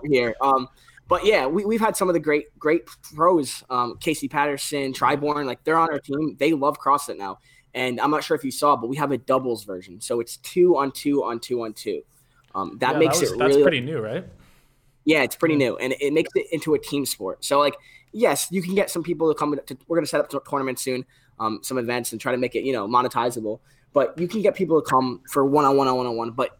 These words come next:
Speaker 1: you're more inclined to come with your best friend and try to win a thousand dollar cash prize, um, playing doubles cross net, you know? So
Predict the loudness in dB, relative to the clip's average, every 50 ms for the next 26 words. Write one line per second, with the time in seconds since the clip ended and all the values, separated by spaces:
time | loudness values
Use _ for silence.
0 | _ 0 2 2 4 6 6 8 8 6 6 2 2 2 2 2 2 0 -2 0
1 | 0 2 2 2 2 2 2 2 2 2 0 -2 -2 -2 -2 -2 -4 -4 -4 -2
2 | -2 -2 -2 -4 -6 -8 -10 _ _ -6 -4 -4 -4 -4 -8 -10 _ _ _ _
3 | _ -4 -2 0 0 -2 -4 -6 -10 _ _ _ _ -4 0 0 0 0 0 -4
4 | -6 -10 -14 -16 -6 -2 0 2 2 4 4 2 2 2 2 0 0 0 0 2
5 | 4 4 4 4 2 -2 -4 -8 -14 _ _ _ _ _ -6 -4 -4 -4 -4 -2
6 | -2 -2 0 0 0 0 -2 -2 0 2 2 2 0 -2 -8 -16 -20 _ _ -8
7 | -6 -6 -6 -6 -8 -14 -20 _ -6 -2 2 2 2 2 0